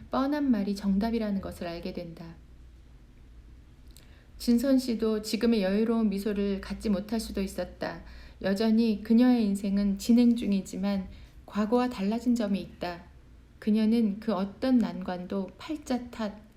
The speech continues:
운 탓으로 돌리지 않는다. 여자가 돈을 벌게 되는 상황이 팔자 센 것이 아니라 자신을 그 속에 방치하는 것이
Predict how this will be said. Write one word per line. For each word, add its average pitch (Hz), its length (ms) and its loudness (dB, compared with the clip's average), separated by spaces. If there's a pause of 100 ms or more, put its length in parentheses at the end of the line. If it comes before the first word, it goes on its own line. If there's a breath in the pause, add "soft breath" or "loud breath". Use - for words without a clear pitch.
운 220 200 2
탓으로 240 360 -4
돌리지 185 360 -8
않는다. 170 560 -10 (600 loud breath)
여자가 233 380 2
돈을 226 400 4
벌게 196 320 -2
되는 202 220 0
상황이 233 760 2 (320 loud breath)
팔자 294 320 -2
센 269 260 0
것이 285 260 -2
아니라 185 560 -4 (480)
자신을 226 440 2
그 220 160 0
속에 214 260 -2
방치하는 214 600 0
것이 180 500 -4